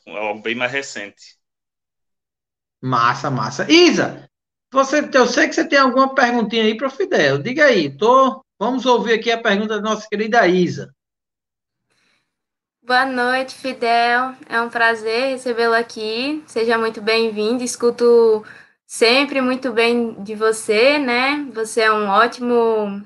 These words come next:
Speaker 3: fotógrafo e tal, fotografa caras com nome aqui no surf, né? Como Matheus Senna, Davidson, Davidson. E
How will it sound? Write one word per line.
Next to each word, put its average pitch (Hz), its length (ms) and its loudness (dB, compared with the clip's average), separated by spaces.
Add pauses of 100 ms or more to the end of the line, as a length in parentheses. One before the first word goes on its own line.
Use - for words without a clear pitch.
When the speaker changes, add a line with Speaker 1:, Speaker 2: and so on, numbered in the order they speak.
(160)
Speaker 3:
fotógrafo 240 1120 2 (580)
e 185 60 -20 (100)
tal, 214 400 6
fotografa 214 1080 0 (800)
caras 220 340 2
com 240 120 -6 (600)
nome 214 480 -4
aqui 226 640 -4 (500)
no 220 200 0
surf, 262 560 0
né? 247 280 0
Como 220 200 -6
Matheus 214 400 -2
Senna, 240 600 -2
Davidson, 208 400 -6 (720)
Davidson. 285 840 2
E 277 680 0